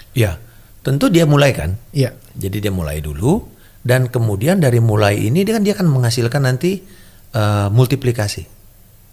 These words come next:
Speaker 2: Oke.
Speaker 1: Ya, jadi multiplikasi
Speaker 2: Hmm, hmm, hmm, hmm.
Speaker 1: dan yang dimultiplikasi itu pemimpinnya.
Speaker 2: Ya.
Speaker 1: Ya kan, pemimpinnya. Dan kemudian dia dorong lagi orang lain untuk mulai lagi.
Speaker 2: Berarti dia memuridkan dulu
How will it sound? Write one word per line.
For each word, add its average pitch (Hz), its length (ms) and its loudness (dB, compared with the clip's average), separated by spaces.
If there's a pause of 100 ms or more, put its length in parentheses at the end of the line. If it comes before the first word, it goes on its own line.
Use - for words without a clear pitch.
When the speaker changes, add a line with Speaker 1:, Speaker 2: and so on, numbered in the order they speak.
(120)
Speaker 2:
Oke. 123 300 -4 (120)
Speaker 1:
Ya, 73 360 -10 (460)
jadi 92 200 -6
multiplikasi 107 840 -2 (120)
Speaker 2:
Hmm, 277 100 -6
hmm, 123 80 -4
hmm, 135 140 -12
hmm. 113 160 -10
Speaker 1:
dan 98 220 -2 (360)
yang 110 260 2
dimultiplikasi 117 840 2
itu 180 100 -4
pemimpinnya. 127 840 -2 (340)
Speaker 2:
Ya. 107 460 -4
Speaker 1:
Ya 92 160 -8
kan, 147 320 -2
pemimpinnya. 85 720 -4
Dan 87 200 -6
kemudian 101 420 -2
dia 123 160 2
dorong 107 380 -2
lagi 101 200 -2
orang 98 220 -2
lain 98 280 -2
untuk 107 140 -8
mulai 90 320 -6
lagi. 80 180 -6
Speaker 2:
Berarti 170 420 2
dia 180 240 4
memuridkan 170 800 4
dulu 240 240 2